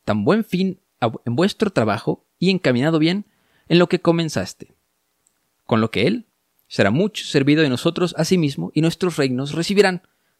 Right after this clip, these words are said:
tanto provecho. Placerá a Dios que", acuérdense que es como un proto-español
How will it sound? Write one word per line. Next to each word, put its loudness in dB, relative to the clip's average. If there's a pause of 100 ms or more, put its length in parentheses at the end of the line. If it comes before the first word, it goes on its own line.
(140)
tanto 0
provecho. -8 (560)
Placerá 2
a 4
Dios 0
que", -4 (580)
acuérdense 0
que 0
es -6
como -4 (160)
un -14
proto-español 0